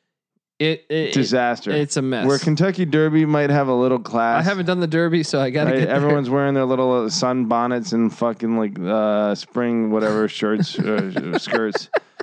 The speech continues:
Speaker 2: Uh, and the guys are all douched out in their fucking, uh, bow ties and whatnot. Preakness is the exact opposite. Pre-, Preakness is basically a, a nascar event with, like, horses running. Okay,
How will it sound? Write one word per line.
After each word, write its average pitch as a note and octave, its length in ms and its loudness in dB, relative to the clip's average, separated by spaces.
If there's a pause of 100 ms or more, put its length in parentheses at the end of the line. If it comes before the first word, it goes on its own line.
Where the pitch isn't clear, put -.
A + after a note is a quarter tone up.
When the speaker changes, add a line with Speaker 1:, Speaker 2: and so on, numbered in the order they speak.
(260)
Speaker 2:
Uh, A#2 600 0
and A#2 100 -2
the A2+ 80 0
guys A#2+ 280 0
are B2 40 0
all A#2 120 0
douched A#2+ 380 0
out A#2 160 2
in A2+ 60 -4
their A2+ 120 -2
fucking, A2 560 -2
uh, G2+ 580 2 (640)
bow A#2+ 280 0
ties A2+ 400 0
and A2+ 100 -2
whatnot. G#2+ 440 -2 (1400)
Preakness F3 360 -2
is A#2 120 0
the A#2+ 100 2
exact F#2+ 360 0
opposite. D2 320 -6
Pre-, D#3+ 240 0
Preakness F3 480 -2
is C3 100 2
basically B2 420 0
a, G#2 260 0
a A2 40 0
nascar G#2 880 -2 (180)
event G2+ 560 -4
with, G#2 260 -2
like, G#2 500 -4
horses G#2 420 -2
running. F2+ 320 -2 (360)
Okay, A#2 320 -2